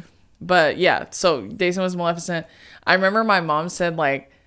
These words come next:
when we went to that Halloween party, 'cause I was, like, preschool, I wasn't in preschool yet.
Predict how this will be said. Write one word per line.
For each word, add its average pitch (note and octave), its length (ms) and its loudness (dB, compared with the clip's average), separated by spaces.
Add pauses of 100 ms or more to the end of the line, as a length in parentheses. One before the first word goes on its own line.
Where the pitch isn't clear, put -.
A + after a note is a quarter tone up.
(160)
when F3 100 -4
we F3 80 -2
went E3 180 0
to F#3 80 -4
that E3+ 140 2
Halloween D#3+ 320 -4
party, F3 220 -2
'cause F3+ 120 -6
I E3 40 2
was, D#3+ 100 -2
like, D#3+ 160 -4
preschool, E3 320 -4
I D#3 140 4
wasn't D#3 280 -2
in C#3+ 140 -6
preschool E3 400 -6
yet. F3+ 320 -4